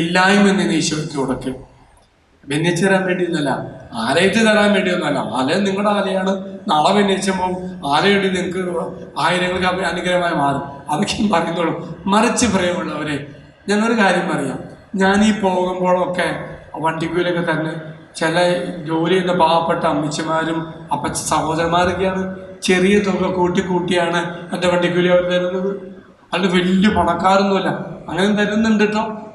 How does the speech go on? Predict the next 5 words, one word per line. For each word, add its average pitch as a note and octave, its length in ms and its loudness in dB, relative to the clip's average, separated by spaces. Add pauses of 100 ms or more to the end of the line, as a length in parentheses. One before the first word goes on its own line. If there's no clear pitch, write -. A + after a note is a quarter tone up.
പക്ഷെ F#3 220 0
അതാണ് A#3 300 4
പ്രിയമുള്ളേ, G3+ 400 0 (400)
ഇല്ലായ്മ A#3+ 440 4 (140)
നിന്നുകൊണ്ട് D#3+ 400 0